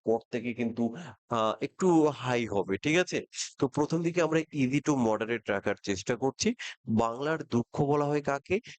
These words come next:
তিস্তা তো হবে না, কারণ তিস্তা হচ্ছে সিকিম এবং পশ্চিমবঙ্গের একটা গুরুত্বপূর্ণ নদী। আচ্ছা, তোর্ষা,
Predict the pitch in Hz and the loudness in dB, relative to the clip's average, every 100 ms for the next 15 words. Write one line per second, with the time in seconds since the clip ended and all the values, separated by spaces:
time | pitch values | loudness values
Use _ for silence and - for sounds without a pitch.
0 | _ - 131 - 160 156 156 135 147 151 | _ -2 -2 0 -2 2 0 2 0 0
1 | 151 - _ - 127 139 _ 120 - - | -2 -6 _ -2 -2 -4 _ -2 0 2
2 | 151 156 147 - - 143 131 160 156 131 | 2 2 0 0 0 -2 0 2 4 4
3 | 131 127 - 143 - 180 175 156 143 127 | 2 -2 -2 -2 0 -4 0 0 2 0
4 | - 131 107 110 - 127 120 123 120 113 | 0 -2 0 -2 -2 -6 0 2 4 4
5 | 107 123 139 - - - 117 - 107 - | 2 0 -4 -12 -10 -4 -4 -2 -4 0
6 | 147 151 - 165 | 2 2 0 0